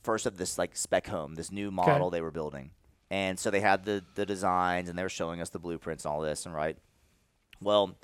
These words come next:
Speaker 1: two major failures happened when they were building our house. One, because we added this, like, additional room up top, they no longer could have a real fireplace. So they had to make it, like, a fake fireplace.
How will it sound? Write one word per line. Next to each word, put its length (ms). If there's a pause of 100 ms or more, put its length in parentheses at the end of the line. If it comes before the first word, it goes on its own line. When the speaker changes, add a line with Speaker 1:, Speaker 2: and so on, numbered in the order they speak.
(600)
Speaker 1:
two 140
major 260
failures 380
happened 240
when 80
they 60
were 60
building 300
our 100
house. 500
One, 540 (340)
because 360
we 160
added 340
this, 220 (100)
like, 240 (100)
additional 460
room 180
up 160
top, 440 (100)
they 120
no 180
longer 320
could 120
have 280
a 40
real 180
fireplace. 760 (280)
So 60
they 80
had 140
to 80
make 240
it, 100
like, 140
a 80
fake 280
fireplace. 760